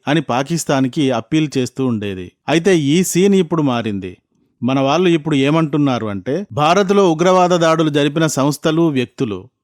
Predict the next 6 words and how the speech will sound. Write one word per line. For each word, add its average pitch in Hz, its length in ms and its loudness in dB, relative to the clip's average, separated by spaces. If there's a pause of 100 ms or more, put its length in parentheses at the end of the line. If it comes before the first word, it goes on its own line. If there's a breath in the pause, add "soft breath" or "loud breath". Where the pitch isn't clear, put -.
(120)
పాకిస్తాన్లో 143 720 -2
హ్యాపీగా 135 640 -2 (100)
లైఫ్ 139 300 -4
ఎంజాయ్ 135 500 -2
చేస్తూ 139 260 -4
కనబడుతున్నారు. 104 840 -8